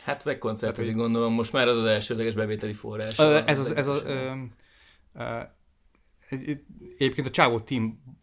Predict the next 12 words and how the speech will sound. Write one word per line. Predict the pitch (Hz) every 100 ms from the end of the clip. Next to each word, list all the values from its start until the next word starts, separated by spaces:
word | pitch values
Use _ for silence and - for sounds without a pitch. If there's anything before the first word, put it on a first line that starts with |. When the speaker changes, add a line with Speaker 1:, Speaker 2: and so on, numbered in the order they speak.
| - 135 120 110
Speaker 2:
Bau-, | 117 110 113 117
Baunesnek | 117 117 113 107 104 - 110 107
hívják, | 107 104 101 107
azt | 107
hiszem, | - 127 135 127 - - -
ö, | 110 110 110 113 104 _
de | - 110 117
nem, | 113 107 104
ö, | 101 101 101 104 - - _
nem | 123 110 107
koncertezik. | 107 104 110 107 135 156 - _ _ - - _ _ - -
Ö, | 117 113 -